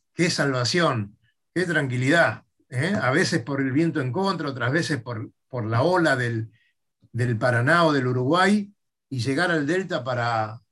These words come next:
para que el ul-, la última parte del viaje sea más cómoda,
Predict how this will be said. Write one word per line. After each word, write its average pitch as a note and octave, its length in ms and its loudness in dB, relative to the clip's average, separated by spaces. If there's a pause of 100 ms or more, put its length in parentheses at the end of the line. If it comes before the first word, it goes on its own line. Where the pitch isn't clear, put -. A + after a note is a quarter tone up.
(240)
para A#2+ 280 -6
que G#2 440 -4 (520)
el B2 140 -2
ul-, D#3 280 2
la C#3+ 100 -2
última C#3+ 380 -2
parte D3 260 0
del C3+ 160 0
viaje C#3 380 0
sea B2 420 -2
más A#2+ 240 -4
cómoda, F#3 600 -4